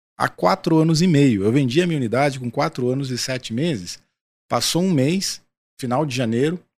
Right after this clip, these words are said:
liguei pra Priscila Santana, Leandro Santana, um abraço pra eles. Liguei pra eles e perguntei:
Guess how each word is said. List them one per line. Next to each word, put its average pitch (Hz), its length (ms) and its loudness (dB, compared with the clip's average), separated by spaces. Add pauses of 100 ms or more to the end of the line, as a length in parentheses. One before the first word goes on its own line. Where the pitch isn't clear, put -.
(120)
liguei 123 320 -2
pra 127 160 -4
Priscila 120 460 -4
Santana, 135 560 -4
Leandro 110 380 -4
Santana, 120 480 -6
um 107 80 -8
abraço 104 340 -8
pra 104 140 -8
eles. 139 260 -8 (640)
Liguei 151 300 2
pra 151 220 0
eles 151 160 2
e 160 40 -4
perguntei: 151 540 -2